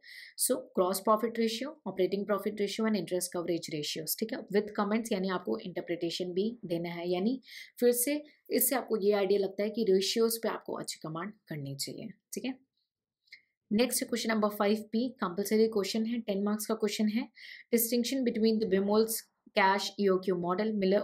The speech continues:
Orr model and Stone model pertaining to a cash management of the firms, यानी working capital का जो cash management है उसका theory का क्वेश्चन है। Models and theories पे अच्छे से command करेंगे, ठीक है,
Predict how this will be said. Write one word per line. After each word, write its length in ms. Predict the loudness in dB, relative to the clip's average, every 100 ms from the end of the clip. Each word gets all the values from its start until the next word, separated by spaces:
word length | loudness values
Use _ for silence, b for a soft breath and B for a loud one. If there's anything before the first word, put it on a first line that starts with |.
| 4
Orr 160 | 4 4
model 380 | -2 0 0 0 -4
and 140 | -2
Stone 320 | 2 2 4
model 300 | 2 2 0
pertaining 520 | -2 -6 -2 0 2 2
to 120 | 0
a 80 | 0 -2
cash 200 | -2 -2
management 480 | -4 -4 -6 -4 -4
of 80 | 0
the 140 | -2 -2 -4
firms, 280 | -4 -4 -4
यानी 280 | 0 0 0 B B B 2
working 300 | 2 0 0
capital 400 | 0 0 -2 0
का 120 | 0
जो 120 | 0
cash 360 | -2 -2 -2 -2
management 500 | -2 -2 -2 -4 -2
है 200 | -2 -4 -4
उसका 360 | -4 -2 -2 -2
theory 340 | -2 0 0
का 140 | 2 0
क्वेश्चन 380 | 0 -2 -2 -2 -4
है। 120 | -6 B B B
Models 520 | 4 6 4 0 -2
and 120 | -4 0
theories 440 | 2 4 2 0 -2
पे 80 |
अच्छे 340 | -2 -4 -2 -2
से 120 | 0
command 360 | -2 -2 -2 -2
करेंगे, 400 | -2 0 -4 -8 _ -6
ठीक 160 | -4
है, 120 | -4